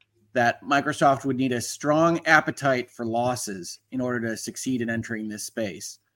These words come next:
Because Xbox came in while I was in college, and I said, "I, I don't see them having that kind of appetite. They just come off the antitrust lawsuits. Uh, they had just had all the stuff with, um, uh, the browsers and, and whatnot."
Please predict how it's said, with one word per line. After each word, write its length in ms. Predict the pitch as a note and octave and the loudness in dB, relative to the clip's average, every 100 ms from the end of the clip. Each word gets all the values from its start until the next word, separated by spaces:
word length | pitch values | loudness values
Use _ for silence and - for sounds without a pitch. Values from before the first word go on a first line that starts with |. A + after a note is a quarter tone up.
| _ | _
Because 260 | B2+ B2 A2 | -6 -4 0
Xbox 420 | B2+ - C#3+ - | 0 4 2 2
came 180 | - C#3+ | -2 0
in 160 | B2+ A#2+ | 2 0
while 160 | A#2+ | 0
I 60 | B2 | 0
was 160 | C3 | -2
in 80 | B2+ | -2
college, 360 | A#2 A2+ A2+ A2 | -2 -2 -2 -4
and 80 | A2 | -6
I 40 | |
said, 140 | A2+ A2+ | -4 -2
"I, 300 | A2 B2+ C#3 | -2 2 4
I 40 | |
don't 240 | E3 E3 | 4 2
see 240 | - - F3+ | -4 0 6
them 220 | E3 D3 | 6 6
having 360 | C3+ C#3 C3+ C3+ | 4 2 2 0
that 200 | B2 - | 0 -2
kind 160 | A#2+ | -4
of 80 | A#2 | 2
appetite. 400 | C3+ E3 - G#2 | 2 2 0 -2
They 80 | A2+ | 0
just 200 | A#2 C3 | 2 2
come 80 | C#3+ | 2
off 160 | C#3+ C3+ | 0 0
the 100 | C#3 C3 | 0 0
antitrust 460 | B2 A#2+ A#2+ A2+ | -2 -2 -4 -4
lawsuits. 560 | A2 A2+ - A2 G#2 - _ _ _ _ _ _ | -4 -4 -4 -4 -6 -14 _ _ _ _ _ _
Uh, 380 | - B2 A#2 A#2 - | 2 6 6 4 2
they 140 | C3 | 0
had 120 | A#2+ | 2
just 320 | G#2+ C3+ - - - | 2 0 0 -10 -4
had 220 | D3 C3+ | 2 4
all 200 | B2 D3+ | 6 6
the 120 | F3 D#3+ | 8 6
stuff 280 | - D3 | 4 2
with, 140 | C#3+ C3 - | 2 -4 0
um, 480 | C3+ A#2+ A#2 A2+ G#2 _ _ _ _ - | 2 2 0 -2 -6 _ _ _ _ -4
uh, 240 | A#2 G#2+ | 0 0
the 100 | G#2 | 0
browsers 840 | G2+ C3 B2+ C3 A#2 B2 B2 - - _ _ _ | 2 6 6 4 2 0 0 -4 -14 _ _ _
and, 180 | C#3 C3 | -2 0
and 180 | C3+ B2+ | 0 0
whatnot." 520 | A#2+ B2 B2 A#2 A#2+ | 2 2 2 2 0